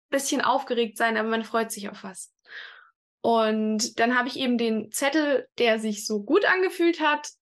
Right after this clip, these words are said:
aufgemacht und da stand geh all in mit der Beziehung. So. Und ich glaub, da war auch so ein Punkt, wo sich vieles geändert hat, weil ich einerseits natürlich verstanden hab, okay, was heißt es jetzt überhaupt, all in zu gehen? Und zweitens,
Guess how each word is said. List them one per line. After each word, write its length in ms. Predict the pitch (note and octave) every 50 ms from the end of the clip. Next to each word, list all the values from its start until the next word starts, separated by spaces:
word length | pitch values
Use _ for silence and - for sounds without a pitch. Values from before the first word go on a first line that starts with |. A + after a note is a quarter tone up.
| _ _ -
aufgemacht 640 | - C4+ D#4 D#4 - - C#4 C#4 C4+ C4+ - -
und 120 | - - A#3
da 120 | A#3 A#3+
stand 440 | A#3 - B3+ B3+ C4 C#4 D#4+ E4+ - - _ _ _ -
geh 300 | - A3+ A#3 A#3 B3 A#3+ -
all 220 | A3+ G#3 G#3 G#3
in 260 | - - A3+ A#3 A#3 G#3
mit 140 | G3+ G3+
der 80 | G#3 G3+
Beziehung. 560 | G#3+ A#3+ - - D#4 B3+ G3+ F#3+ G3+ G3+ - _ _ _
So. 360 | - A3+ A3 G#3 G3 G#3 - - - - - - - - - - - _ _ _ _ _ _
Und 180 | - B3+ B3+ A#3+
ich 120 | B3 -
glaub, 320 | - B3+ B3+ B3 B3 - - -
da 340 | - A#3 A3+ A#3+ C4 C#4+ C4+
war 160 | D4 - -
auch 100 | B3 C4
so 140 | C4 - C4+
ein 60 | B3
Punkt, 260 | - - C4+ C4 C4
wo 100 | A3+ A#3
sich 220 | A#3 A3 A3+ - -
vieles 840 | - - - - D4 D4 E4 F4+ F#4 F4+ F4+ F4 - - - _ _
geändert 460 | - - - - B3 B3+ A#3 A3+ A3 A3
hat, 340 | A#3+ B3 D4+ - - - _ _ _ _ _ -
weil 460 | A3 G#3+ A#3 A#3 A#3 A#3 A3+ - -
ich 140 | - - -
einerseits 440 | - B3 C4 C4 A#3+ A#3+ A#3 A3+ -
natürlich 220 | A#3 A3 A#3 G#3+
verstanden 380 | - A3+ G3 - A#3 A3+ A3 G#3+
hab, 160 | G#3+ G#3 -
okay, 220 | G#3+ - - G3+
was 280 | G3+ G3 G3+ - - -
heißt 340 | - F3+ F3+ F#3 - - -
es 120 | C4 B3+ -
jetzt 220 | C#4 B3+ - -
überhaupt, 460 | B3+ C4 C4 B3 C4+ C4 C4 - - -
all 240 | B3+ B3 B3 B3
in 160 | B3+ B3+ C4 C4
zu 160 | - - B3+
gehen? 320 | B3+ C4 C4+ D4 D#4+ F#4 F#4 - - - - - - - - - _ _ -
Und 200 | B3 B3+ B3 -
zweitens, 720 | - A3+ A#3 A3+ A3+ B3+ B3+ D4+ D#4+ E4 D#4+ - -